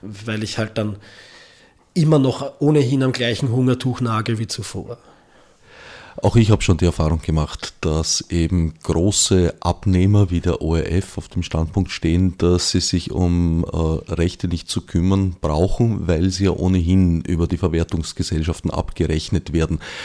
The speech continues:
Speaker 2: Was außer Acht lässt, dass zum Beispiel das Recht auf Namensnennung naturgemäß nicht über eine Verwertungsgesellschaft durchgesetzt und umgesetzt werden kann.
Speaker 1: Ja, in, in dem Fall fand ich eben auch, also dieses, das war halt ein, die,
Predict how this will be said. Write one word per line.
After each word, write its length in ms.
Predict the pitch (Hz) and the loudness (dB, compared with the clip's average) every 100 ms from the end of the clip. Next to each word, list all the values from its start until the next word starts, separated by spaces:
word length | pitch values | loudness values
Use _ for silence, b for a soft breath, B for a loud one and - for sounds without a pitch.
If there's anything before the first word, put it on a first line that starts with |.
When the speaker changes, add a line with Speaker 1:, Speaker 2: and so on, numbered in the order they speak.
| B B | B B
Speaker 2:
Was 220 | 85 - | -2 0
außer 320 | 92 87 - | 0 0 2
Acht 280 | 80 90 - | 0 0 0
lässt, 540 | 90 113 - - - | 2 2 0 -8 -2
dass 360 | 95 87 - - | 0 2 -2 -2
zum 200 | - 90 | -2 0
Beispiel 300 | 87 - 92 | 0 0 -2
das 200 | 85 78 | -2 0
Recht 260 | 87 - | 0 0
auf 120 | 87 - | -4 0
Namensnennung 1200 | 78 98 107 82 90 - - 82 82 85 98 - | 2 4 4 2 -2 -8 -6 0 2 4 4 4
naturgemäß 920 | 90 - 117 113 80 73 73 - - | 0 2 2 2 2 2 0 -2 0
nicht 260 | 85 - - | -2 -2 -4
über 160 | 78 | 0
eine 140 | 80 80 | 0 0
Verwertungsgesellschaft 1900 | 76 80 78 80 76 - - - - - - 73 69 - 65 - - - | 0 0 -2 -2 -4 -6 -8 -12 -10 -8 -4 -4 -4 -4 -6 -6 -14 -4
durchgesetzt 720 | 78 73 - - 71 - - | -4 -2 -6 -6 -4 -6 -4
und 180 | 82 - | -4 -2
umgesetzt 580 | 82 76 69 64 - - | 0 0 0 -4 -4 -4
werden 220 | 73 67 | -4 -4
kann. 220 | - 62 - B B B B B | -6 -10 -10 B B B B B
Speaker 1:
Ja, 120 | 131 | -2
in, 100 | 131 | 0
in 160 | 170 123 | 0 0
dem 200 | 147 156 | 2 2
Fall 360 | 135 131 147 | 2 2 2
fand 220 | - 127 139 | 0 -4 -2
ich 100 | 135 | -2
eben 180 | 139 | -2
auch, 280 | 135 120 131 | 0 -2 -2
also 160 | 139 127 | -4 -4
dieses, 320 | 139 131 131 | -2 -2 -2
das 180 | - - | -4 -2
war 140 | 123 | 0
halt 160 | 131 127 | 2 2
ein, 160 | 127 127 B B 139 | -2 -4 B B -2
die, 180 | 123 | -2